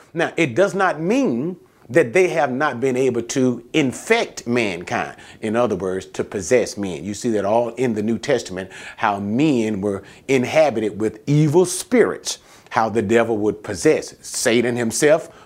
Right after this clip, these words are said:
possessed Judas. We also saw demons, remember the legion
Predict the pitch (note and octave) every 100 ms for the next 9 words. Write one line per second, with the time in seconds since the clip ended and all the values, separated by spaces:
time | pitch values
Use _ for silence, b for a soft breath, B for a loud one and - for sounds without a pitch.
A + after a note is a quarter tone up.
0 | B B2 G2+ C3 B2 - - F2+ G#2 D#3
1 | C#3 F#3+ C#4 - _ _ _ _ _ _
2 | B B B A#2 A#2 A#2+ C3 - A#2+ A#2
3 | A#2+ A#2 F2+ F3+ C4+ A3+ A2 B2 G3+ -
4 | B B G#2 A#2 C3 A2 G2+ G#2 D3 E3
5 | G#2 A#2+